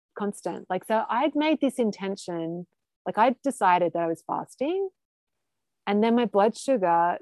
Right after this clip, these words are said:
stayed stable. It didn't, like, it, so my body knew that I had decided to fast. Like, it's kind of tripping me out. But anyway, I just wanted to put it out there that the, there's more to this intentionality piece than meets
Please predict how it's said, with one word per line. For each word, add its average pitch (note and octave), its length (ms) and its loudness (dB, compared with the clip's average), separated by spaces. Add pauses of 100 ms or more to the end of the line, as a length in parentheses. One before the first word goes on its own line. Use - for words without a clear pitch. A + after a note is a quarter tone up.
(220)
stayed F3+ 320 -2
stable. F#3+ 880 0 (1040)
It A3+ 160 2
didn't, C4 420 2
like, G3+ 220 0 (220)
it, A#3+ 160 -4
so A3 160 0
my B3+ 160 2
body B3 400 4
knew F#3+ 640 2
that F3+ 140 0
I F3+ 100 2
had F#3 160 -4
decided F3 460 -2
to F3+ 80 -14
fast. - 340 -2
Like, F3 100 -2
it's - 280 0 (260)
kind C#4 100 4
of D4+ 80 4
tripping A#3 300 2
me G3+ 140 4
out. F3 280 -2
But F#3+ 100 4
anyway, F#3+ 200 2
I F3 60 2
just A3+ 180 0
wanted C#4 260 2
to C4 120 -2
put B3 180 2
it A3 120 6
out G3+ 200 4
there F#3 140 -4
that F#3 240 -4
the, F#3 180 4 (320)
there's G#3 200 6 (260)
more B3 340 2
to D4+ 100 -4
this C#4 200 -2
intentionality F#3+ 1000 -2
piece G#3 680 -2 (500)
than G3+ 460 2
meets F#3 300 -6